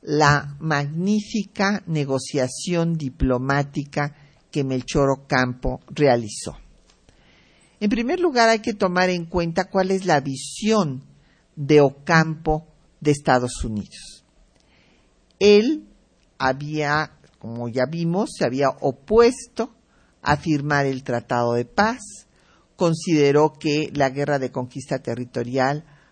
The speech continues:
había sido el despojo más grande de la historia. Sin embargo, cuando estuvo en el exilio en Nueva Orleans, conoció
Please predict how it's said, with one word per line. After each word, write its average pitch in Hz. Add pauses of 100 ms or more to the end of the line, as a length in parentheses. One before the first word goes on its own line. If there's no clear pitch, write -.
había 135
sido 139 (240)
el 139
despojo 131
más 127 (120)
grande 123
de 113
la 113
historia. 202 (680)
Sin 254
embargo, 160 (840)
cuando 208
estuvo 202
en 156
el 139
exilio 139
en 131
Nueva 156
Orleans, 135 (580)
conoció 170